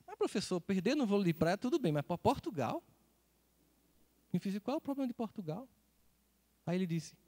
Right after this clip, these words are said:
"Um país que nem praia tem." Aí eu fiz, "Portugal não tem praia? Então Pedro Alves Cabral veio pra aqui de trem." Pegou na estação de Lisboa,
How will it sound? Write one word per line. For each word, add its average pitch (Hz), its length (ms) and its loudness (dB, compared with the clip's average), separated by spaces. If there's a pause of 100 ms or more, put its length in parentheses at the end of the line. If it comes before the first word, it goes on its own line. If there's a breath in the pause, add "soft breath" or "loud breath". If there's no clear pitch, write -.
(100)
"Um 196 80 0
país 190 340 -2
que - 140 -2
nem 208 240 2
praia 202 600 0
tem." 165 260 -4 (2750)
Aí 160 120 -2
eu 156 40 -2
fiz, - 320 -8 (140)
"Portugal 180 720 -2
não 180 220 0
tem 196 240 0
praia? 165 580 0
Então 185 260 2
Pedro 196 360 2
Alves 196 160 4
Cabral 175 340 4
veio 190 120 2
pra 170 100 0
aqui 180 160 -2
de 202 100 2
trem." 127 540 2 (180)
Pegou 131 520 4
na 156 120 0
estação 143 460 2
de 151 100 6
Lisboa, 202 640 8